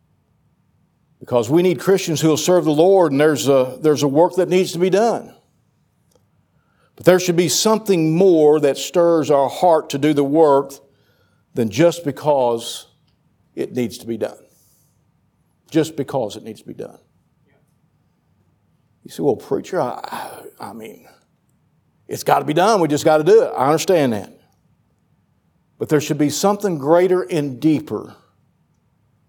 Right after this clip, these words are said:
that motivates us to do what we do. Not just duty, and not just because it needs to be done.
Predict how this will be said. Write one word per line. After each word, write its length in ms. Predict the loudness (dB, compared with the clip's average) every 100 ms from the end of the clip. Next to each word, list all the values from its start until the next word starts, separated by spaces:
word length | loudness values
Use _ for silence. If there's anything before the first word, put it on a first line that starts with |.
| -6
that 140 | -6
motivates 800 | -4 0 2 2 2 0 0 -2
us 560 | -2 0 -2 -8 -18 -20 _ _ _ _ _ _ _ _ _
to 140 | -6 -4
do 640 | 0 0 0 -2 -6 -14 _ _ _ _
what 240 | -8 -6 -6
we 140 | -8
do. 320 | -8 -10 -12 -20 _ _ _ _ _ _ _ _ _ _ _ _ -8
Not 280 | -2 -2 -2
just 380 | -2 -2 -2 -4
duty, 480 | -2 -4 -10 -16 _ _ _ _ _ _ _ _
and 160 | -8 -2
not 240 | -2 -2
just 440 | -2 0 0 -2 -12
because 680 | -12 -4 -2 0 0 -4
it 200 | -6 -6
needs 300 | -4 -4 -4
to 80 | -6
be 140 | -8 -4
done. 360 | -4 -6 -12